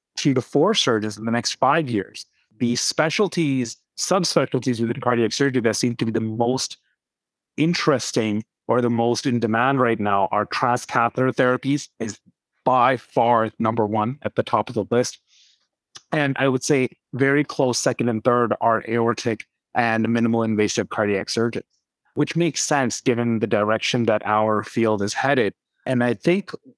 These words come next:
when it comes to what do trainees need to know, I think they need to know that rather than it becoming a field where there's no jobs and,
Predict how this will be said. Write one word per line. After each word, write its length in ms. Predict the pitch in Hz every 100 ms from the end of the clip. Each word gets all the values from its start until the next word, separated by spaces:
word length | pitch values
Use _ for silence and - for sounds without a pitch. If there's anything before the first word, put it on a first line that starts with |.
| _ _
when 320 | 139 127 127
it 100 | 120
comes 400 | - - 165 -
to 400 | - 139 120 117 - _ _ _ - _
what 300 | 139 127 143
do 120 | 143 120
trainees 600 | - 135 123 131 143 135
need 200 | 127 -
to 100 | 120
know, 460 | 123 139 117 110 -
I 100 | 117
think 200 | 156 165
they 100 | 151
need 220 | 131 120
to 100 | 123
know 300 | 113 120 120
that 300 | 110 110 - - _
rather 460 | 113 120 120 147 165
than 180 | 139 127
it 140 | 110
becoming 440 | 110 - 123 117
a 60 | 117
field 420 | - 117 117 113
where 200 | 113 110
there's 260 | 104 110 110
no 240 | 117 127
jobs 580 | 123 120 104 110 113 104
and, 260 | 101 104